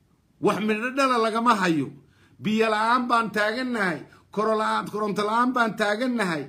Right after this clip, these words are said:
ma dhaqaaqi karo. Calaacal baa ilaa hadda soo baxay.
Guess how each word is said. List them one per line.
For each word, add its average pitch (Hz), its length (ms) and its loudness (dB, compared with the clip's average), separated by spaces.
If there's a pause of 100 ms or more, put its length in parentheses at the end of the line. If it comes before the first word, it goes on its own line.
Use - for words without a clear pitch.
(240)
ma 190 180 -2
dhaqaaqi 233 640 -2
karo. 170 300 -2 (320)
Calaacal 214 480 2
baa 196 240 0
ilaa 190 280 0
hadda 170 220 -4
soo 156 220 -2
baxay. 131 320 -8